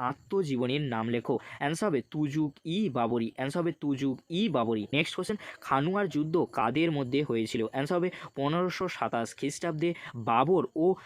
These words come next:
রাণা সংগ্রাম সিংয়ের মধ্যে। অ্যান্সার হবে পনেরোশো সাতাশ খ্রিস্টাব্দে বাবর ও রাণা সংগ্রাম সিংয়ের মধ্যে। নেক্সট কোশ্চেন, কার শাসনকালে কবুলিয়ত ও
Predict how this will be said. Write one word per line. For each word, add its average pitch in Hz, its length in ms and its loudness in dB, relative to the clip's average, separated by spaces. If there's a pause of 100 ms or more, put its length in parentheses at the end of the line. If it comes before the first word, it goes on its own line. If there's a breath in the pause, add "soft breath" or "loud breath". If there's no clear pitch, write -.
(200 loud breath)
রাণা 151 280 4 (140)
সংগ্রাম 117 340 -2 (140)
সিংয়ের 120 400 0
মধ্যে। 113 240 -2 (220 loud breath)
অ্যান্সার 135 260 0
হবে 151 200 2
পনেরোশো 117 380 -4 (120)
সাতাশ 175 360 -2
খ্রিস্টাব্দে 165 480 -2 (180)
বাবর 120 300 2 (180)
ও - 0 - (480 loud breath)
রাণা 160 260 4 (140)
সংগ্রাম 123 320 0 (100)
সিংয়ের 120 360 -2
মধ্যে। 113 200 -2 (100)
নেক্সট 160 220 0
কোশ্চেন, 190 220 -2 (260 loud breath)
কার 160 180 6 (140)
শাসনকালে 156 580 0 (160)
কবুলিয়ত 147 600 4 (300 loud breath)
ও 160 40 2